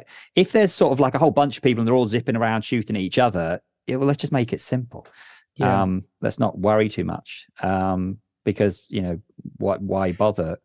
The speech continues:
Speaker 2: I'll think about that because I, I think that you're, you're right. If you assume that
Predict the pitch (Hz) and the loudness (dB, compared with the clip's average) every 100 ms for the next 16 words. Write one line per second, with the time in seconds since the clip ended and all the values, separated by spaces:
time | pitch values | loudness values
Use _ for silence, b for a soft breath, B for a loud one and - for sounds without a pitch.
0 | - 254 262 240 208 143 117 - 110 104 | -2 0 2 2 4 4 2 2 0 0
1 | 143 147 151 143 - 147 143 180 160 131 | -2 0 2 2 2 2 2 0 2 0
2 | 131 139 123 135 139 156 107 107 143 147 | 0 0 0 2 4 4 4 0 2 4
3 | 156 156 - 143 - - 135 127 127 120 | 6 4 2 -4 -4 0 2 4 2 0
4 | b b b - 110 110 110 107 - | b b b -6 0 0 0 -2 -6